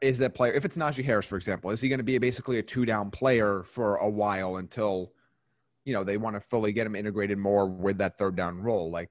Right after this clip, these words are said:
they like Myles Gaskin. He's had some success. He had a lot of success in his, in his brief time there last year. I guess it becomes another question for Aaron Jones if he lands there as well. Is he gonna,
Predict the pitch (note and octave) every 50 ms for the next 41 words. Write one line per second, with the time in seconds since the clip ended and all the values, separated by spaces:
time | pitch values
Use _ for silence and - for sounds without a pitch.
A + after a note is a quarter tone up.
0 | _ _ - A#2 B2+ A#2+ C3 D#3+ F3 F3+ D#3+ C#3 B2 A#2 - A2 G2 G2 F#2+ -
1 | - - _ - G#2+ A#2+ C#3 A#2 G#2 - B2 A#2 A2 - - B2 - - G2+ -
2 | - A#2 - B2 D3 A#2+ F2+ G#2 C#3+ D#3 A#2+ - - G2 - A#2+ G2+ - - F#2
3 | F2+ F2 - - G2+ G2 F2+ - - A2+ G#2 F#2+ - G#2+ G#2 G2 F#2+ F#2+ F#2+ F#2
4 | F2+ F2 E2+ E2+ - - A2 A#2+ A2 F#2+ F#2+ G2 - _ _ _ _ _ _ _
5 | _ _ _ - D3 C#3+ D3 C3+ - - B2+ - C#3 A#2 A2 B2 B2 B2 - -
6 | A#2 - - A2 - A#2 A2 G#2 F#2+ F2+ A2 A#2 C#3 D3 C3 B2 - A#2 G#2+ G#2
7 | G2+ G2+ F#2+ - G#2+ G2 F#2 F2 E2+ F2 A2 A#2+ A2+ G2+ F#2 - - G#2+ F#2 G#2
8 | G2 G2 G2